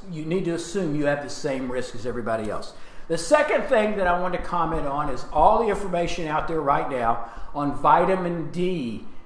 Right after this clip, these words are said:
and supposedly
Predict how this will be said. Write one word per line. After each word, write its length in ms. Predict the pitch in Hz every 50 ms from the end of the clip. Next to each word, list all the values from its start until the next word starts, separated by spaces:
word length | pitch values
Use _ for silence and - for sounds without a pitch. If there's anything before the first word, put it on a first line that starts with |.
| - - -
and 420 | 156 139 143 139 139 139 139 139 - - - -
supposedly 1400 | - - - - 175 - - - - - 311 359 349 254 - 185 170 139 127 131 135 131 127 151 190 190 -